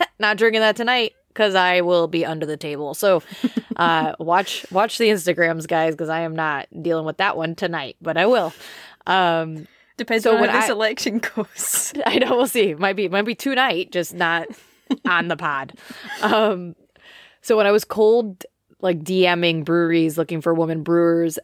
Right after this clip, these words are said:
Speaker 1: Alchemy admitted to hiring women in the past, but they didn't currently have a woman on staff for
Speaker 2: Okay.
Speaker 1: brewing purposes. Um,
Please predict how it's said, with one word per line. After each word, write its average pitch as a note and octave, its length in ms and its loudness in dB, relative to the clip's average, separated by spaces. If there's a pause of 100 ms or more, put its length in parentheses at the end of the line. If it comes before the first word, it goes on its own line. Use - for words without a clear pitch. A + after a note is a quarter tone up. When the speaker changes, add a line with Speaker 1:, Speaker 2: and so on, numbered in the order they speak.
(160)
Speaker 1:
Alchemy E3+ 800 -2 (420)
admitted F#3+ 560 2
to G3 100 0
hiring F3+ 440 2
women E3 220 0
in D#3+ 100 -2
the D#3+ 80 -2
past, D#3+ 600 -4
but D#3+ 220 2
they E3+ 80 4
didn't F3 240 0
currently F3+ 480 0
have E3+ 200 2
a E3+ 80 4
woman E3 260 0
on D#3+ 160 -2
staff C#3 720 -4 (120)
for D#4+ 80 -10 (120)
Speaker 2:
Okay. F3 140 2
Speaker 1:
brewing E3+ 500 2
purposes. - 760 -4 (540)
Um, D#3+ 460 2